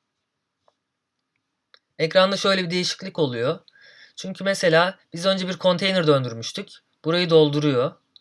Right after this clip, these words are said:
Onun içine bir center widget koymuştuk.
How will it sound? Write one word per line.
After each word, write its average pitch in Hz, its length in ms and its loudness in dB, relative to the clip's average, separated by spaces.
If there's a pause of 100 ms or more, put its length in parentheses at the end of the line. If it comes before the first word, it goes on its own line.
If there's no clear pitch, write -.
(140)
Onun 160 180 -2
içine 185 300 -4
bir 180 60 -2
center 175 420 0
widget 160 320 -2
koymuştuk. 135 680 -2